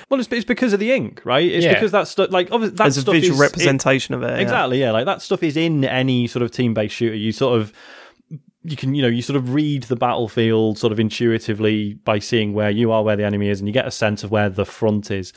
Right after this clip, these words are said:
Speaker 1: But yeah, with Splatoon, it's explicit. It's literally there in front of you.
Speaker 3: Yeah.
Speaker 1: And the fact that, like, not only that, but, you know, the colour of the, the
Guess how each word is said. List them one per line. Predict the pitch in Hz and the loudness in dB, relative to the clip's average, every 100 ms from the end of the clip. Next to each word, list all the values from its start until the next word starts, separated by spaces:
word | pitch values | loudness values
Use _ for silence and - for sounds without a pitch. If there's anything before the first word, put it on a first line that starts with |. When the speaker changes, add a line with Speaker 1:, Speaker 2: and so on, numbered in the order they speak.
| - - - | -20 -12 -6
Speaker 1:
But | 113 | 2
yeah, | 131 101 | 4 4
with | 110 104 | 2 0
Splatoon, | 117 - 135 104 | -2 2 2 2
it's | 113 - - | 0 -6 -6
explicit. | 101 - 127 104 95 - | -6 -2 -2 -2 -6 -8
It's | 107 107 | -10 -8
literally | 107 120 - 110 107 | 0 0 0 -4 -2
there | 104 101 | 0 0
in | 98 | -2
front | 107 101 | -4 -4
of | 101 | -2
you. | 98 | -4
Speaker 3:
Yeah. | 120 - - | -6 -12 -4
Speaker 1:
And | 113 | 0
the | 113 | 0
fact | - 123 120 | 0 -2 0
that, | 113 107 - _ _ _ | 0 0 -6 _ _ _
like, | 120 113 | -4 0
not | 131 120 | 0 2
only | 117 117 | 2 2
that, | 107 107 107 - | 2 0 -2 -4
but, | 113 107 131 | -2 -2 -4
you | 113 | -2
know, | 110 | 0
the | 101 110 | 0 -4
colour | - - 117 110 | -4 0 2 2
of | 104 | 0
the, | 113 107 107 104 | 0 0 0 -2
the | 110 104 | -2 -2